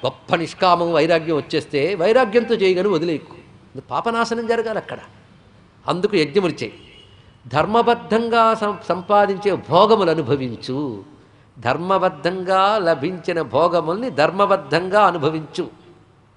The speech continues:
పుణ్యం క్షయమవుతుంది.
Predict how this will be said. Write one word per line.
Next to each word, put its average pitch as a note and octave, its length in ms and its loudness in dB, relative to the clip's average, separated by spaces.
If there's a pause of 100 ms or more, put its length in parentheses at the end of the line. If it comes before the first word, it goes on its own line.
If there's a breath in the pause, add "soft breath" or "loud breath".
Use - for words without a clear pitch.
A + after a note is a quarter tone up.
(1300)
పుణ్యం G3+ 260 0
క్షయమవుతుంది. A2+ 600 -8